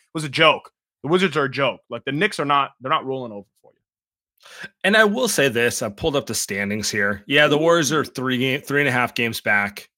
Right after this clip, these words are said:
Speaker 2: of the sixth seed. Obviously, it's gonna be an uphill fight because there's a lot of good teams in front of them. There's the Mavericks, there's the Kings, Pelicans, Suns. So they're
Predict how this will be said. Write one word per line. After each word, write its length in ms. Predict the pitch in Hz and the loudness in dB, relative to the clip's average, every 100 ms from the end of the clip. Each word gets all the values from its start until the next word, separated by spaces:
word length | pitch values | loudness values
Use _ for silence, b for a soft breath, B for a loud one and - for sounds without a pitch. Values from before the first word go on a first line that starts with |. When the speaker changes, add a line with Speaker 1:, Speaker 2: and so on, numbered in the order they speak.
| _ | _
Speaker 2:
of 500 | 110 107 101 98 98 _ - | -4 -2 -2 -6 -12 _ -14
the 100 | 117 | -6
sixth 320 | - 135 - | -2 -2 -2
seed. 400 | 131 123 117 101 _ _ _ _ _ _ _ _ | 0 0 0 -4 _ _ _ _ _ _ _ _
Obviously, 400 | 139 147 143 - | 2 4 4 0
it's 80 | 139 | -2
gonna 140 | - 127 | -2 0
be 80 | |
an 100 | 117 - | -2 -2
uphill 340 | 117 - 123 | -4 0 -2
fight 420 | - - 104 113 - | -2 -2 -2 -2 -8
because 320 | 107 127 104 | -4 -4 -2
there's 220 | 123 117 | -2 -2
a 40 | |
lot 360 | 110 107 110 117 | -2 -2 -2 -2
of 80 | 110 | -2
good 180 | 117 101 | -8 -6
teams 300 | 113 107 120 | -6 -6 -8
in 60 | |
front 240 | - 110 104 | -6 -6 -4
of 60 | |
them. 100 | 107 | -6
There's 180 | 104 101 | -6 -6
the 40 | |
Mavericks, 500 | 101 107 110 107 101 | -4 0 0 0 -6
there's 120 | 101 98 | -8 -10
the 60 | |
Kings, 540 | 101 123 107 104 104 - | -8 -6 -4 -4 -6 -8
Pelicans, 540 | 120 110 104 113 104 | -4 -4 -4 -6 -6
Suns. 260 | 113 107 104 | -4 -4 -6
So 100 | 113 | -4
they're 140 | 120 | -6